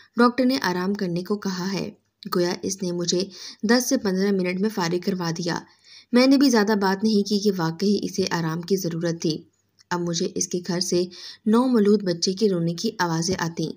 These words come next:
और ये आवाज़ें सुनकर मेरे घर में लड़ाइयाँ होती। मुझे मेरी सास भी बातें सुनाती और मेरा शौहर भी।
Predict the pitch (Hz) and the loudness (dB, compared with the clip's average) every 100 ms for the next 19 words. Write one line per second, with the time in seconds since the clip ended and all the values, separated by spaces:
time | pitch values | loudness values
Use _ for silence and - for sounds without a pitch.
0 | _ _ - - 233 254 262 277 - 190 | _ _ -20 -2 2 4 4 2 2 0
1 | 185 185 208 208 208 190 190 190 185 190 | 0 2 0 0 -4 -2 0 0 0 0
2 | 190 175 185 196 165 170 175 185 165 165 | 0 -2 2 2 2 0 0 -4 -2 -4
3 | 165 _ _ - - - 233 247 269 254 | -4 _ _ -20 -16 2 4 6 4 2
4 | 247 226 185 202 226 185 170 196 190 190 | 2 2 2 2 0 0 0 -2 -2 -2
5 | 165 170 196 196 190 175 175 180 175 170 | -4 -2 -4 -2 -2 0 -2 -4 -2 -4
6 | 170 | -2